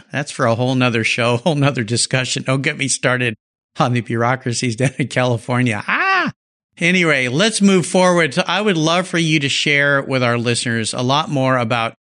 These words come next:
two things. One is Finnegan Speed and Marine, the business that you have and what you're doing there. But of course, also what has you excited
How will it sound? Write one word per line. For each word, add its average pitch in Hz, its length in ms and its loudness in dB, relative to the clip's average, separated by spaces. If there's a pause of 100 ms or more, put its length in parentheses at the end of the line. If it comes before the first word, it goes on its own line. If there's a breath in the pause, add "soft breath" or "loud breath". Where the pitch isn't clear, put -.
(140)
two 294 200 2
things. 101 340 -4
One 226 240 2
is 175 160 0
Finnegan 214 340 0
Speed 175 280 0
and 165 100 2
Marine, 113 360 0
the 143 80 -2
business 165 360 -2
that 127 120 -2
you 123 120 0
have 110 360 -2
and 131 100 -2
what 123 180 -2
you're 127 80 -2
doing 107 320 -4
there. 104 140 -4
But 196 160 -2
of 190 100 -2
course, 226 300 0
also 214 340 2
what 175 200 2
has 151 260 0
you 165 160 4
excited 131 640 0